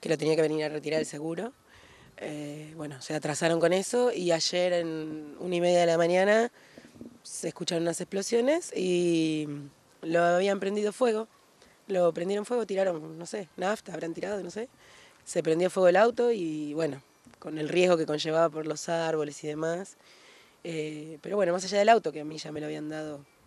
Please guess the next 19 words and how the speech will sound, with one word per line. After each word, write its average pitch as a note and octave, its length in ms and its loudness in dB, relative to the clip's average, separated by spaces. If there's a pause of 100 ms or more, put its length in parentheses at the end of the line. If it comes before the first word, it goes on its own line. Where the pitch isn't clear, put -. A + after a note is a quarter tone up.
(280)
como D3+ 220 -12
de D#3+ 80 -6
baja, F#3 460 -4
es E3+ 300 -10
la D#3+ 120 -10
situación F3 520 -2
para D#3+ 180 0
mí G3+ 320 2
de E3+ 160 4
vulnerabilidad D#3+ 600 6
que G3 80 -4
se F3 120 -2
vive F3+ 200 4
en E3+ 100 6
este F3 180 -2
barrio F#3 260 2
hace F#3 160 -4
un F3+ 120 -6
tiempo. D#3+ 380 0